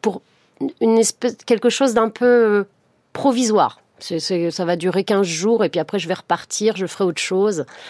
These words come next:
Et puis finalement, euh, j'arrive devant cette classe de quatrième, c'était à Paris, dans le dix-septième arrondissement, un quartier très chic, quartier des Ternes. Et là, je commence à lire des textes de Maupassant devant eux.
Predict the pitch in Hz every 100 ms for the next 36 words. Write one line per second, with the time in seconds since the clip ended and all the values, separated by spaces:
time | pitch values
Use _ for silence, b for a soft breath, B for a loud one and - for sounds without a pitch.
0 | B B B B B B _ - 220 214
1 | - 269 - 214 190 196 208 214 247 226
2 | 185 170 139 110 277 208 175 208 196 185
3 | 180 185 170 - 202 180 156 165 - 190
4 | 220 220 - 160 139 180 175 185 208 202
5 | 151 160 - 175 - 170 156 170 165 175
6 | 196 196 - 190 - - - 196 - -
7 | 190 196 - - - 170 170 208 233 208
8 | B B B B B B B - 185 185
9 | 214 - 196 196 190 170 208 185 175 175
10 | 196 165 147 165 165 165 170 - 208 190
11 | 160 156 170 220